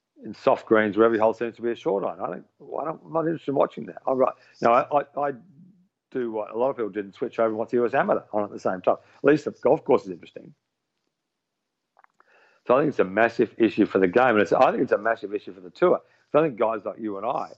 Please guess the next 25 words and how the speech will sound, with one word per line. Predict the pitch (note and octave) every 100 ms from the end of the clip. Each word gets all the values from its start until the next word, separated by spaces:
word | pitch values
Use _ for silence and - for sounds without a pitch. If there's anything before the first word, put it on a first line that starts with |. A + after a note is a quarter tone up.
| _ _ _ _ _ _ _ _ _ _ _ _ C4+
just | A2 -
go, | A#2+ G#2+
"I'm | B2+
not | C3+ -
that | A#2 A#2
interested | E3+ - G2+
in |
watching | F2+ - F#2
this | D#2+
stuff. | - - -
It's | G#2+
not | C#3 C3+
that | A#2+
interesting | D#3 D#3 - - _ _ -
watching | A2 - A2+
guys | G#2 G#2+ B2+
hit | A2
wedges | F#3+ A2 F#2
on | F2+
every | F2+
hole." | E2+ - _ _ _ _ _ _ _ _ _ -
And | B2+
sure, | - E3 B2+
that's | A#2
a | -